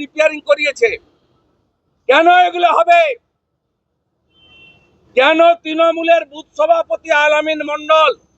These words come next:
নগর উখড়ায় হেডমাস্টার মশাইকে পুজো করা যাবে না এ কথা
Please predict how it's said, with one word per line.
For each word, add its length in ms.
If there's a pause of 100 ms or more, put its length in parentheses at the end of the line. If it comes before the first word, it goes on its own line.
(340)
নগর 540
উখড়ায় 500 (460)
হেডমাস্টার 680
মশাইকে 580 (1200)
পুজো 320 (180)
করা 260 (180)
যাবে 240 (120)
না 100 (600)
এ 100 (120)
কথা 260